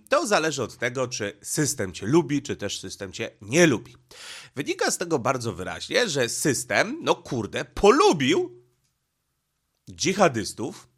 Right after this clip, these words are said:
E, jeszcze raz sobie przeczytam nazwę, przepraszam, nie znam jej na, em, na pamięć. Dżihadystów z Hayat Tahrir Ash-Sham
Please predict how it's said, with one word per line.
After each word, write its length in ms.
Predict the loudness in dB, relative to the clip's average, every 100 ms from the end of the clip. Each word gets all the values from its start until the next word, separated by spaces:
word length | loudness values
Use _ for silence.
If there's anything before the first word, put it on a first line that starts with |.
| _ _ _ _ -20 _ _ -8
E, 260 | -4 -2 -2
jeszcze 320 | -4 -4 -2
raz 200 | -2 -2
sobie 280 | -6 -4 -4
przeczytam 480 | -4 -6 -2 0
nazwę, 320 | 2 0 0 -6
przepraszam, 520 | -6 0 0 0 -4
nie 120 | -4
znam 220 | -4 -4
jej 260 | -4 -6 _ _
na, 580 | -8 -2 0 2 0 -2 -8 _ _ _
em, 220 | -8 -6 -4
na 100 | 0
pamięć. 480 | 0 0 -2 -10 -10
Dżihadystów 720 | -8 -2 0 0 0 -4 -6 -12
z 140 | -12
Hayat 520 | -2 2 4 4 2 -8 _ _
Tahrir 520 | 4 4 0 -4 -4 0
Ash-Sham 840 | 0 0 -10 -12 -8 -4 0 0